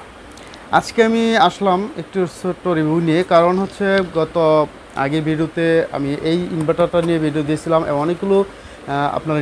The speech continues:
নিছেন, কিন্তু মাঝখানে এই ইনভার্টারগুলো ছিল না, তো এগুলো আবার নতুন করে আসছে। আহ, আর আপনাদের কথা ছিল, আহ, কথা দেওয়া ছিল আমার যে এগুলো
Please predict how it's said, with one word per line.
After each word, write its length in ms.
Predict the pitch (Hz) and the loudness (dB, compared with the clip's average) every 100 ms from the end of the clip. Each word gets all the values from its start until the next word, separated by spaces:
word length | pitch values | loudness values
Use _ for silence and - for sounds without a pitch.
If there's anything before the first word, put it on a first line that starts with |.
| 139 | -2
নিছেন, 260 | - 120 101 - - - | -4 -8 -8 -14 -18 -6
কিন্তু 160 | 175 180 | 2 4
মাঝখানে 360 | 185 - 208 208 - 185 | 2 2 4 4 4 4
এই 80 | 190 185 | 4 2
ইনভার্টারগুলো 460 | 185 180 185 185 190 185 | 2 2 2 2 2 0
ছিল 180 | - 180 180 | 0 2 2
না, 140 | 143 160 - - - - - | 2 0 -4 -12 -20 -20 -6
তো 60 | - 160 | 0 2
এগুলো 340 | 190 185 208 196 | 4 4 4 4
আবার 140 | 202 180 | 6 4
নতুন 180 | 180 185 | 2 -2
করে 160 | 165 156 | 2 4
আসছে। 400 | 151 147 - 180 190 | 4 0 -4 0 0
আহ, 640 | - - - 143 139 139 | -2 -14 -4 2 4 4
আর 60 | 143 | 0
আপনাদের 320 | - 175 165 165 | -2 -4 -2 -2
কথা 240 | 175 175 190 | -2 -2 -4
ছিল, 160 | - 180 | -2 0
আহ, 460 | 190 - - 147 151 | 0 -2 0 2 2
কথা 180 | 165 160 151 | 0 -2 4
দেওয়া 160 | 156 185 | 6 6
ছিল 120 | 202 175 156 | 4 2 4
আমার 140 | 160 170 | 2 0
যে 80 | 151 143 - | 0 -2 -2
এগুলো 180 | 147 156 | 0 4